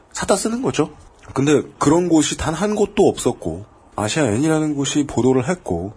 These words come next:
그다음에 다른 어-, 모든 언론사들은 뭐 한 개, 뭐 만 개다 치죠. 구천구백구십구 개의 나머지 언론사들은 다 아시아엔이 보도를 했으나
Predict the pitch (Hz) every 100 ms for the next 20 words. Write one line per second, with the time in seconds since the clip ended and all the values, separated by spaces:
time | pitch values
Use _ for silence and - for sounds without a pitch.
0 | _ - - - - 131 135 135 101 -
1 | - - 139 165 127 - 127 143 214 185
2 | 120 104 95 78 95 - - 95 185 202
3 | 175 95 98 95 117 180 190 170 - -
4 | - - - 208 180 - 143 151 135 139
5 | 113 104 156 131 104 98 95 90 85 -
6 | 76 - - - - 90 95 - 107 92
7 | 107 151 - 110 107 104 139 147 - -
8 | - - 98 73 -